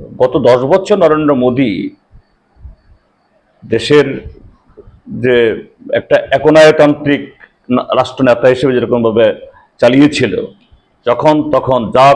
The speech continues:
খুশি রিজার্ভ ব্যাংকের গভর্নরকে বসিয়ে দাও,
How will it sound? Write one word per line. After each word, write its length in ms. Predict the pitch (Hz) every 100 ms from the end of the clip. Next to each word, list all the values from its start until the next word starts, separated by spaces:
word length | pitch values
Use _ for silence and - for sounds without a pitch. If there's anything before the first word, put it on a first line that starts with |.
| 139
খুশি 300 | 117 - 120 95 - _ _ _ _ _ _ _ _ _ - - -
রিজার্ভ 280 | 104 113 120 110
ব্যাংকের 300 | 120 120 113 107
গভর্নরকে 460 | 110 117 113 117 104
বসিয়ে 340 | 101 - 127 117 104
দাও, 160 | 101